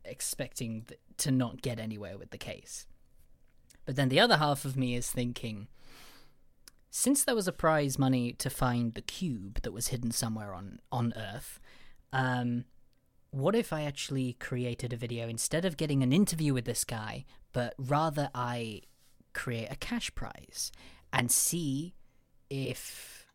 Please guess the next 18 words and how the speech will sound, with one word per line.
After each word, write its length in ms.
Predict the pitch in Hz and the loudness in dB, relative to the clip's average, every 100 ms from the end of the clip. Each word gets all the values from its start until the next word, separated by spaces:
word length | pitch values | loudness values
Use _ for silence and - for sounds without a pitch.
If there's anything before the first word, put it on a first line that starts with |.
| _ | _
it 260 | 143 139 - | -6 -6 -2
could 220 | - 147 | 2 2
reignite 880 | 139 139 165 156 143 143 147 170 - | 2 2 2 2 4 6 6 2 -2
the 100 | 180 | 0
investigation 920 | 180 170 175 - 175 175 185 - 208 | 0 0 0 0 0 0 0 2 2
somehow 640 | 190 202 202 196 202 226 | 2 2 4 4 4 2
and 180 | 208 139 | 4 2
see 240 | - 160 | 2 2
if 180 | 156 147 | 0 -4
th-, 120 | - - | -12 -10
we 140 | 147 | -8
could 200 | 139 143 | -8 -6
come 180 | - 147 | 0 0
up 120 | 151 | 2
with 280 | 139 139 127 - - - - | 0 -2 -2 -14 -20 -20 -2
any 240 | 160 170 | 2 4
more 200 | 160 151 | 6 6
leads 680 | 143 151 143 139 131 - - | 6 4 4 2 0 -4 -6